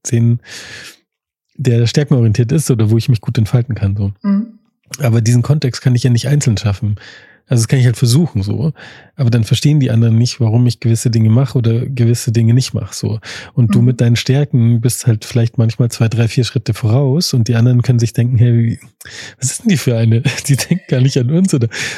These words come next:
Speaker 1: so. Dann wird gebremst, sozusagen, eigentlich aus einer guten Intention. Du hast vorhin gesagt, einen kongenialen Partner in brauchst du, aber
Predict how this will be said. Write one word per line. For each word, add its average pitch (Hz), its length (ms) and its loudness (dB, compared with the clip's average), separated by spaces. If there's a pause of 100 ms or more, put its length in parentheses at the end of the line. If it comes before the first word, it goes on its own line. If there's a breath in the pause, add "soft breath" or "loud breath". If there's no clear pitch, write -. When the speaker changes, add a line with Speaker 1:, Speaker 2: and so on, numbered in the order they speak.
(100 loud breath)
Speaker 1:
so. 147 160 2
Dann 127 200 4
wird 151 140 0
gebremst, 156 720 -2
sozusagen, 143 540 0
eigentlich 127 240 2
aus 123 120 0
einer 123 100 2
guten 131 200 0
Intention. 123 560 2
Du 135 80 2
hast 113 100 -2
vorhin 117 200 0
gesagt, 117 240 -2
einen 123 80 -2
kongenialen 117 540 2
Partner 147 400 0 (440 loud breath)
in 147 260 0
brauchst 135 280 -2
du, 160 180 -2
aber 123 360 0